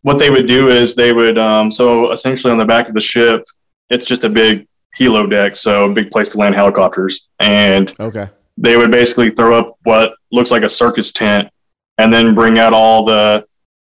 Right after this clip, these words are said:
Speaker 1: you know, the silverware and that kind of thing. Um, and just the officers on board would host these dignitaries.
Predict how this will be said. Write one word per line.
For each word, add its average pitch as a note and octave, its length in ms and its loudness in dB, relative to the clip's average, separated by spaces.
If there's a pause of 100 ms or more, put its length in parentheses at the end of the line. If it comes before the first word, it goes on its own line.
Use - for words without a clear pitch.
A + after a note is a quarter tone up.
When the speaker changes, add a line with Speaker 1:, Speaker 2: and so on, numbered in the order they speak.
(180)
Speaker 1:
you G#2+ 160 -4
know, G#2 260 2
the G#2+ 80 -2
silverware A2+ 920 0
and G#2+ 340 -4
that A2+ 200 -2
kind A2+ 140 -2
of A2 100 -4
thing. G#2+ 460 0 (140)
Um, G#2 640 0
and G#2+ 440 -4 (200)
just A#2+ 240 -6
the A#2+ 80 0
officers G#2+ 580 -2
on G#2 200 -2
board G#2 460 -4 (320)
would G#2 340 0
host - 640 -2
these G#2+ 220 -6
dignitaries. G2 760 0